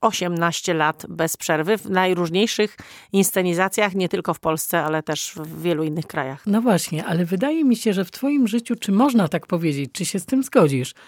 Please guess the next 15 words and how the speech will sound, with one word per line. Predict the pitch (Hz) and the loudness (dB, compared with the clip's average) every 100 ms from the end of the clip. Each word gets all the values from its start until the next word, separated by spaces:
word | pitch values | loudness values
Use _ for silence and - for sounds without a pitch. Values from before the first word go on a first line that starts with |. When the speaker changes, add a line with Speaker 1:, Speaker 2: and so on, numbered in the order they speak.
| - | -16
Speaker 2:
że | - 180 | -2 0
w | |
twoim | - 277 294 269 | 0 2 4 6
życiu | 208 233 254 | 4 2 -2
to | 226 | -2
takie | 208 190 214 | -4 -4 -4
szczególne | - 180 180 220 220 | -4 -2 2 2 2
znaczenie | 175 175 - 185 180 | 0 -2 0 0 2
ma | 156 | 0
w | 147 160 | 0 0
ogóle | 180 185 170 175 - | 2 2 0 -4 -12
cała | - 262 247 160 | -8 -2 0 0
twórczość | - - 180 - 143 - | -4 -4 -4 -2 -4 -6
Krzysztofa | - 156 - 156 160 | -12 -10 -8 -6 -6
Pendereckiego? | 151 147 147 139 - - 120 123 | -4 -4 -2 -4 -8 -8 -8 -10